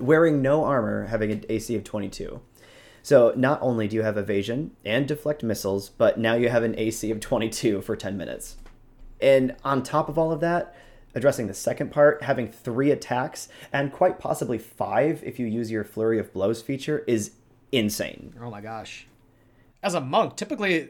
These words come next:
Speaker 2: fighters are the only ones that get to attack that many times in a turn, and that's if you take specific pathways in fighter.
Speaker 1: Yeah. And, um,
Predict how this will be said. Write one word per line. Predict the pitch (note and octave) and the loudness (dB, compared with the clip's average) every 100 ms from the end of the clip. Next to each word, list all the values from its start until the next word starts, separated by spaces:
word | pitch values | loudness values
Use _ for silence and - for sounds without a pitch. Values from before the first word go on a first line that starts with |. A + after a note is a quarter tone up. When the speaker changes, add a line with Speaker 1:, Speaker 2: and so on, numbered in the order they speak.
| - | -14
Speaker 2:
fighters | - E3 G#3+ D#3 | -4 0 0 -2
are | C3+ | -4
the | D3 | -6
only | C3 | -6
ones | C3 B2 | -8 -8
that | |
get | B2 A#2+ | -12 -10
to | A#2+ | -10
attack | C3 A#2+ | -8 -8
that | C3+ C#3+ | -8 -10
many | B2 | -10
times | B2 A#2+ | -10 -10
in | A#2 | -10
a | |
turn, | A2+ B2 A#2+ | -12 -10 -6
and | D3 | -2
that's | F#3 F3+ | -2 -4
if | D#3 | -6
you | D3 | -6
take | C#3+ D3+ | -4 -6
specific | - C#3 - D#3+ C#3+ - - | -6 -8 -6 -4 -6 -8 -12
pathways | - C#3 - A#2+ A2 | -8 -8 -10 -12 -12
in | A#2+ | -12
fighter. | - A2+ A2 A2 - _ _ _ _ _ _ | -12 -14 -14 -18 -20 _ _ _ _ _ _
Speaker 1:
Yeah. | - A2 F2+ - - _ - - - | -6 -2 -4 -6 -16 _ -20 -14 -2
And, | G#3+ A3 G3+ C#3+ - | 2 4 2 -2 -4
um, | C#3+ C#3+ A#2+ | -2 -2 -4